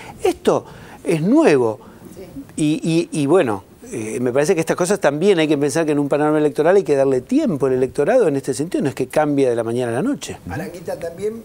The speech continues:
Speaker 2: me parece, estoy tratando de, de, de borronear una idea, eh, el macrismo, que fue considerado algo así como el pre-kirchnerismo, el liberalismo, eh, el libre mercado,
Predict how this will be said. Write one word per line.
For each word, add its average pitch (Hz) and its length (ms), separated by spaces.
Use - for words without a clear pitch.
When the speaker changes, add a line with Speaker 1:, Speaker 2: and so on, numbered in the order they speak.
Speaker 2:
me 156 80
parece, 185 480
estoy 151 220
tratando 156 480
de, 123 260
de, 143 100
de 143 100
borronear 151 520
una 147 140
idea, 151 320
eh, 156 300
el 180 120
macrismo, 185 520
que 147 100
fue 160 140
considerado 147 680
algo 151 220
así 165 180
como 135 440
el 139 140
pre-kirchnerismo, 156 1200
el 131 180
liberalismo, 143 960
eh, 143 120
el 151 160
libre 160 200
mercado, 143 840